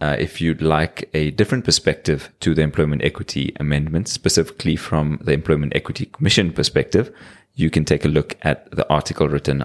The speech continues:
on our blog. I will be leaving a link to that in our description below. So, Linda,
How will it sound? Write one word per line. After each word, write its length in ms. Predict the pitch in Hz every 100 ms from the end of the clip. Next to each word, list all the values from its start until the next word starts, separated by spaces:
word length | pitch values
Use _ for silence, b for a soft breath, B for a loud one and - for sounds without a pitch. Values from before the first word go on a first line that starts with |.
| -
on 180 | 71 69
our 160 | 71 67
blog. 420 | - 78 78 143 -
I 60 | -
will 180 | 69 76
be 140 | 78
leaving 340 | 71 71 76 -
a 60 |
link 440 | 71 69 73 - -
to 200 | - 73
that 320 | 76 67 -
in 100 | -
our 140 | 67 67
description 580 | 69 - - - 71 71
below. 300 | 69 76 - B B B B B
So, 200 | - 73
Linda, 440 | 76 82 92 104